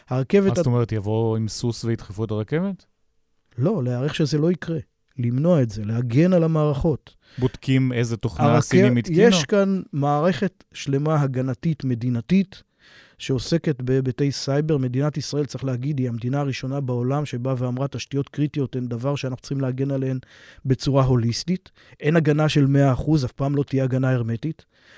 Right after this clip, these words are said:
Speaker 1: אבל עושים המון, ובין היתר, הרכבת הזאת,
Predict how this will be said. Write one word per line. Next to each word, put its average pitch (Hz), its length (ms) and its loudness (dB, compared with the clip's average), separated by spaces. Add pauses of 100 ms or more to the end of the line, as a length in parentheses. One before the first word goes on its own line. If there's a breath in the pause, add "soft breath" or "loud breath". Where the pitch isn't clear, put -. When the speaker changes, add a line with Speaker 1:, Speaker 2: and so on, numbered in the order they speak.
(160 soft breath)
Speaker 1:
אבל 127 200 -2
עושים 165 320 2
המון, 139 440 4
ובין 127 300 0
היתר, 175 420 2
הרכבת 147 600 -2
הזאת, 135 360 -4